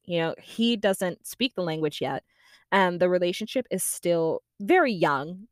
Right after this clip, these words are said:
even though it feels like it's been ages. And learning a language when you've been raised monolingual <laughs> is very difficult. So I don't expect him to learn this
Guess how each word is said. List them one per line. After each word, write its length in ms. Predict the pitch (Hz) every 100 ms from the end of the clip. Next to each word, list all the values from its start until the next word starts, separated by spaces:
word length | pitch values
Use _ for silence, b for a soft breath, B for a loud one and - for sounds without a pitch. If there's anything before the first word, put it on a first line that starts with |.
| -
even 240 | 196 202
though 320 | 175 151 147 -
it 160 | 202 -
feels 240 | 202 175
like 180 | 165 -
it's 160 | 170 -
been 160 | 165
ages. 520 | - 127 147 170 208 - B B B 214
And 400 | 220 226 226 - -
learning 340 | 208 233 269
a 80 | 240
language 480 | 175 170 202 196 -
when 140 | 180
you've 160 | 185 -
been 180 | 175
raised 360 | 165 160 170 -
monolingual 560 | 170 165 160 151 165 180
<laughs> 120 | 226
is 240 | 240 - -
very 280 | 208 202 170
difficult. 640 | - 180 185 - 120 120
So 140 | - 175
I 180 | 165 196
don't 160 | 202
expect 440 | 180 - 190 202 -
him 200 | 185 170
to 140 | -
learn 380 | 160 165 196 214
this 340 | 151 143 -